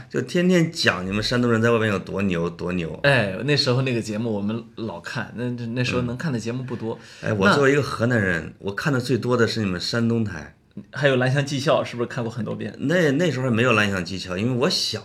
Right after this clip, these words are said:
Speaker 1: 嘛。
Speaker 2: 哦。
Speaker 1: 我们那时候都是收河南卫视不清楚，
Speaker 2: 嗯。
Speaker 1: 我们那个杆儿吧得转。
Speaker 2: 哦。
Speaker 1: 这个，但是我们离济南更近，你知道吧？
Speaker 2: 哦。
Speaker 1: 因为我们家离山东二十公里，可能你们当时的济南的信号也比较强。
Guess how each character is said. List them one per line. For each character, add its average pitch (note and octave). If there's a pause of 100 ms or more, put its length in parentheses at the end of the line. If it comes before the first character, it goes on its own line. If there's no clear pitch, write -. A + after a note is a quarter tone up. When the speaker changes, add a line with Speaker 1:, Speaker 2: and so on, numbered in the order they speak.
(100)
Speaker 1:
嘛。 F2+
Speaker 2:
哦。 A2 (220)
Speaker 1:
我 A#2
们 A#2+
那 G3+
时 E3
候 D#3+
都 E3+
是 - (180)
收 G3
河 G3
南 F#3+
卫 F#3
视 F3
不 E3+
清 F4+
楚， -
Speaker 2:
嗯。 A2+
Speaker 1:
我 A#2
们 C#3
那 G#3+
个 D3+
杆 E3
儿 F#3+
吧 B2+
得 F#2 (160)
转。 G3
Speaker 2:
哦。 C3 (180)
Speaker 1:
这 -
个， D#3+
但 G3+
是 F3+
我 A2+
们 D3
离 F3 (140)
济 A2+
南 G2+
更 C4
近， A2
你 F2+
知 E2+
道 E2
吧？ D#2
Speaker 2:
哦。 A2+
Speaker 1:
因 D#3+
为 F3
我 G#2+
们 F#2+
家 D#3
离 C3+ (180)
山 D#3
东 D#3
二 G3+
十 G2+
公 F#2
里， E2 (560)
可 B2
能 F3+
你 D3+
们 A2+
当 E3
时 C#3+
的 C#3+
济 G#2+
南 A2
的 C3+
信 D#3
号 D3+
也 G#2+
比 F#2+
较 A#2
强。 -